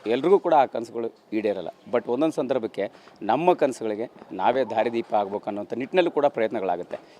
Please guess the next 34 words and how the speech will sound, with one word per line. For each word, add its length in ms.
ಇಂತಹ 200
ಎಲ್ಲ 380
ಹಂತಗಳನ್ನು 600
ದಾಟಿರ್ತಕ್ಕಂತಹ, 760
ಆ, 100
ಮಿತ್ರ 400
ಸರ್ 220
ಇವತ್ತು 520
ಹುಟ್ಟುಹಬ್ಬದ 500
ಸಂಭ್ರಮದಲ್ಲಿದ್ದಾರೆ. 760
ಆ, 80
ಮೊದಲನೇದಾಗಿ 520
ಅವ್ರನ್ನೇ 220
ಮಾತಾಡ್ಸೋಣ. 420
ಸರ್, 160
ಮೊದಲನೇದಾಗಿ 540
ಇಡೀ 160
ಕುಟುಂಬ, 340
ಆ, 560
ಮೊದಲ 240
ಬಾರಿಗೆ, 320
ಆ, 460
ನಮ್ಮ 160
ಜೊತೆ 160
ಮಾತುಕತೆ 520
ಸಿಕ್ಕಿದ್ರೆ, 340
ಆ, 600
ನಮ್ಮ 200
ಕಡೆಯಿಂದ 280
ನಿಮಗೆ 260
ವಿಶ್ 140
ಹ್ಯಾಪಿ 280
ಬರ್ಡೇ 280
ಸರ್. 140